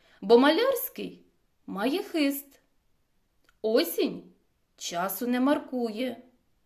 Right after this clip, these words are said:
швидко сцену декорує. На березу жовте листя, а на ясен золоте. Клен красується барвисто, мов червоний мак цвіте.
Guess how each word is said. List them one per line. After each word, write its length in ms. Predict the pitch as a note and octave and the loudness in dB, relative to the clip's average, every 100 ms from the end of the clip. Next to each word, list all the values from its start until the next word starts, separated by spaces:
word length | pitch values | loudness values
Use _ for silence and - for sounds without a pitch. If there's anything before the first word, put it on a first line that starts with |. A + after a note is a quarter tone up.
| _ _ _ _ _ _ _ _ - | _ _ _ _ _ _ _ _ -14
швидко 480 | - C4+ D#4+ - | -4 -2 -2 -2
сцену 480 | F#4 - D4+ B3 G3+ | -4 -2 0 0 0
декорує. 840 | F#3 G#3+ B3 B3+ A3+ F#3 F3 G3 G3+ _ _ _ _ _ _ _ _ _ | -4 -6 -2 -2 -2 -8 -12 -16 -20 _ _ _ _ _ _ _ _ _
На 200 | - F#3+ | -12 -8
березу 640 | F3+ F3+ F#3 B3 G4+ B3 G#3 - _ _ - | -4 -4 -2 -2 -2 -6 -14 -20 _ _ -16
жовте 520 | G3+ G3 D4 D4+ F#4+ | -8 -2 -2 -2 -4
листя, 640 | F4+ D#4+ D4+ - C#4+ C#4 C#4 - _ _ _ _ _ _ _ _ _ - | -2 -2 -4 -6 -6 -6 -8 -18 _ _ _ _ _ _ _ _ _ -6
а 120 | G#3+ | -4
на 120 | G#3+ | -2
ясен 600 | B3+ F4+ A#4 - B3 G#3 - _ - | 0 0 -2 -4 -8 -8 -16 _ -12
золоте. 640 | A3 D#4+ F4 F4+ A3+ F#3 F3 _ _ _ _ _ _ _ _ _ | -4 -2 -2 -6 -10 -14 -16 _ _ _ _ _ _ _ _ _
Клен 340 | - F#4+ E4 A3 | 0 6 6 6
красується 640 | B3+ C4 C#4+ C#4 C#4 C#4+ | 0 0 2 2 2 0
барвисто, 800 | B3+ D4 A3 A#3 F#3 - G3 G3 - _ _ _ _ _ | 2 2 2 -2 -4 -10 -10 -12 -14 _ _ _ _ _
мов 180 | - G3 | -18 -12
червоний 600 | - A#3 A#3 A3 C4+ C4+ | -4 -2 -2 -2 0 0
мак 400 | C4+ C4 A3 - | 0 0 -2 -6
цвіте. 560 | - F#3+ F#3 F3+ E3+ - | -14 -14 -14 -12 -14 -16